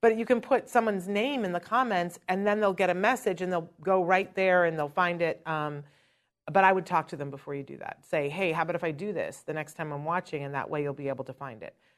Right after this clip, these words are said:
Um, 'cause, you know, not all of us are technological geniuses, uh, especially myself.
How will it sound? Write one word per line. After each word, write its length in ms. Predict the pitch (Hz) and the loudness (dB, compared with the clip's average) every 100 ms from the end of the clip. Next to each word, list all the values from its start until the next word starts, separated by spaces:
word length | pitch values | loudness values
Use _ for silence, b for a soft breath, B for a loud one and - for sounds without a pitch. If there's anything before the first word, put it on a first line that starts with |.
| _ _ _ - | _ _ _ 2
Um, 480 | 180 165 165 160 - | 4 4 2 -2 -4
'cause, 220 | 269 - | -4 -2
you 60 | - | -2
know, 260 | 143 139 - | -2 -4 -6
not 180 | 214 226 | -6 -4
all 200 | 214 226 | -6 -8
of 100 | 175 | -10
us 160 | 156 | -10
are 60 | 175 | -12
technological 760 | 165 165 165 156 147 147 - | -10 -10 -8 -6 -6 -6 -10
geniuses, 800 | 147 208 233 160 117 117 117 - _ - | -8 -8 -6 -8 -10 -10 -10 -14 _ -2
uh, 240 | 143 131 | 0 0
especially 480 | - - 202 196 165 | -4 -8 -8 -6 -8
myself. 480 | 143 143 143 185 156 | -8 -10 -10 -10 -10